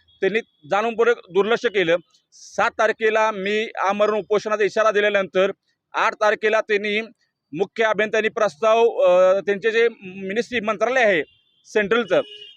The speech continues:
त्याच्या ऑफिसला त्यांनी पाठवलं. आठ तारखेला माझं, अ, आंदोलनाच्या, म्हणजे निवेदनाच्या एका दिवसानंतर, त्यानंतर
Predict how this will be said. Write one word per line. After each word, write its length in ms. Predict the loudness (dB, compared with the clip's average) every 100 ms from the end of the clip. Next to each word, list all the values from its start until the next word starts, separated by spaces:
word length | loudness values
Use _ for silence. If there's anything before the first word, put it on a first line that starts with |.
| _
त्याच्या 220 | -2 2 0
ऑफिसला 280 | 0 -2
त्यांनी 180 | 0 -2
पाठवलं. 400 | 0 0 2 2
आठ 200 | 2 0
तारखेला 420 | 2 0 0 -2 -4 -8
माझं, 220 | -4 0 0
अ, 460 | 2 2 4 2 0 -2
आंदोलनाच्या, 680 | -2 0 0 0 0 0
म्हणजे 140 | 0 -2
निवेदनाच्या 420 | -2 0 0 0
एका 120 | 0
दिवसानंतर, 520 | 2 2 0 0 -2 -2 -10 -20 -20 -20 _ _
त्यानंतर 560 | 0 2 -2 2 0